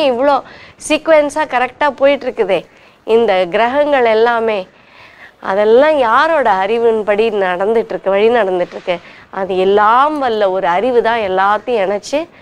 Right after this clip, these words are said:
நடத்திக்கிட்டு இருக்கு. அப்ப அது எது அப்படின்னா space தான். எங்கும் நிறைந்தது எதுவோ அதால தானே இது எல்லாவற்றையும் நி-, நிர்வகிக்க முடியும். அப்போ அந்த space தான் omniscient, எல்லாம்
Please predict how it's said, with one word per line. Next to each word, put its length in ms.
நடத்திக்கிட்டு 540
இருக்கு. 220
அப்ப 200
அது 180
எது 260
அப்படின்னா 360
space 400
தான். 260
எங்கும் 400
நிறைந்தது 560
எதுவோ 460
அதால 400
தானே 200
இது 220
எல்லாவற்றையும் 840
நி-, 160
நிர்வகிக்க 520
முடியும். 360
அப்போ 180
அந்த 280
space 580
தான் 240
omniscient, 840
எல்லாம் 580